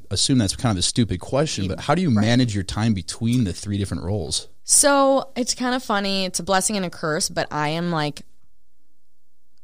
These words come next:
Speaker 2: extremely type A and extremely type B. Like, I am organized, like, so organized. My calendar is, like, to,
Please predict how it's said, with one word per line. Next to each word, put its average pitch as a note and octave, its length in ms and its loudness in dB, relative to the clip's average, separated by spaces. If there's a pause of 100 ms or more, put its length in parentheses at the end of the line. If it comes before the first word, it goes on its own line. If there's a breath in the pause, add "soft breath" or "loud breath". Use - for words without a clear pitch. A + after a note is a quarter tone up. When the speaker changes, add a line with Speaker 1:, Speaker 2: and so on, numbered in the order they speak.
(280)
Speaker 2:
extremely E3 920 -2
type D3+ 340 -4
A C3 280 -2 (180)
and D3 260 -4
extremely C3+ 880 -6
type A#2 280 -6
B. A#2 260 -10 (100)
Like, D#3 320 -2
I D3+ 140 0
am D3 340 0 (460)
organized, A#3 800 4
like, D#3+ 160 0
so E3+ 340 4
organized. D#3 760 -2
My B2+ 120 -6
calendar D3+ 760 -4
is, C#3 260 -6
like, G2+ 320 -6 (960)
to, F3 180 -4